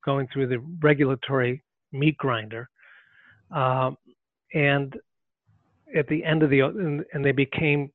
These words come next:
final rules at the end of the Obama administration. And one of the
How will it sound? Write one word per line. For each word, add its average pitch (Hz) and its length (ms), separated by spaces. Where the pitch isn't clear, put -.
final 147 260
rules 139 300
at 123 80
the 135 160
end 165 180
of 147 80
the 139 100
Obama 131 540
administration. 135 1040
And 131 380
one 147 180
of 143 80
the 135 80